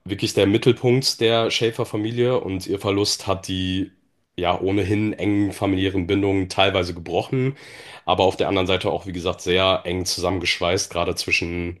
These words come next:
Randy und Brian. Später am Abend nahm Brian dann die Bahn in Richtung Innenstadt und landete mit seinem ehemaligen Mitbewohner Clint, Clint Florence heißt er,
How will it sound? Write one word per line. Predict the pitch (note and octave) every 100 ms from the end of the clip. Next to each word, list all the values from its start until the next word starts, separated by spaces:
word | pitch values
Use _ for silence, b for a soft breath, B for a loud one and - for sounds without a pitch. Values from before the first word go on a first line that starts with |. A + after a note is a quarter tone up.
| -
Randy | F2+ F2+ F2 F2
und | E2+ E2+ E2+ -
Brian. | E2+ F2 E2+ F#2+ G#2+ b b b b b b b b b _ _ -
Später | - A2 C3+
am | B2
Abend | A2+ A2+ G#2+ -
nahm | G2+ G2+ G2+ G2+ G2
Brian | G2+ F#2+ G#2 G2
dann | F#2+
die | F#2
Bahn | F2+ F#2+ A2 A2+
in | F#2+
Richtung | F#2 - F#2+
Innenstadt | C#3+ E3+ D3+ C#3 - -
und | G2 G2+ G2+ - - -
landete | F#2 G#2 G2+ -
mit | F#2 F2+
seinem | F#2 F#2 F#2
ehemaligen | F#2 G2+ G2 F#2 F2+
Mitbewohner | F2+ F#2 F#2 F2+ F2+
Clint, | - G2+ A2+ A2 - - -
Clint | F2+ F2
Florence | - F2+ F#2 F2 - -
heißt | E2+ -
er, | F#2 A2